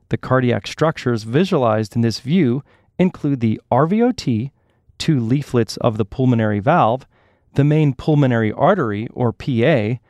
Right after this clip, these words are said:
and in some instances, the bifurcation of the P A. If the transducer is rotated clockwise from the plaques view, two other important views can be obtained: the peristernal short axis at the mitral plane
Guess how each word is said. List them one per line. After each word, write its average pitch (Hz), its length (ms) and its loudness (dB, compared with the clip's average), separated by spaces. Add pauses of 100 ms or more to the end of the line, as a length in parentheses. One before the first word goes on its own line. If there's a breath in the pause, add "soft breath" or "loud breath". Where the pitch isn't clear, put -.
(240)
and 160 160 2
in 156 100 2
some 190 320 0
instances, 120 800 -2 (300)
the 131 100 2
bifurcation 139 840 0
of 113 160 -4
the 113 60 -4
P 120 260 0
A. - 340 -2 (640)
If 180 160 0
the 175 100 0
transducer 190 800 0
is 127 200 0
rotated 139 580 0
clockwise 110 800 0
from 117 240 -2
the 104 80 -2
plaques 165 360 -2
view, 104 360 -4 (500 soft breath)
two 247 280 2
other 165 340 0
important 123 540 -2
views 123 420 0
can - 160 -2
be 110 100 0
obtained: 120 580 -2 (500)
the 113 80 -4
peristernal 151 840 0
short - 360 -2
axis 143 600 -2 (220)
at 123 120 0
the 120 80 2
mitral 120 400 0
plane 147 540 0